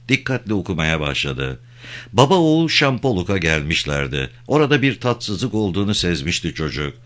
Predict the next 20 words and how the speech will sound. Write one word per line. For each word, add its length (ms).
Sonra 340
bir 140
Musevi'nin 760
dükkanından 720
ve 140
öfkeden 460
söz 260
ediyordu. 640
Bu 180
tatsız 400
olayın 360
ne 100
olduğunu 460
hatırlayamıyordu 1000
babası. 540
Fakat 360
bu 100
ciddi 420
bir 160
şeydi 480